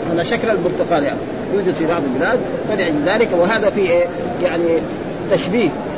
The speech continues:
يعني التشبيه دائمًا يقرب، الإيه، المعاني، تشبيه يقرب المعاني. ولذلك كان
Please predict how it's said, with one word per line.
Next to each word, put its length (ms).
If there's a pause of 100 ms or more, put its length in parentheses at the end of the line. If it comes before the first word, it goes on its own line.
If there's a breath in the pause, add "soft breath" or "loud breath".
يعني 160
التشبيه 420
دائمًا 360
يقرب، 400
الإيه، 440 (320)
المعاني، 480 (680)
تشبيه 420 (720)
يقرب 240
المعاني. 340
ولذلك 500
كان 120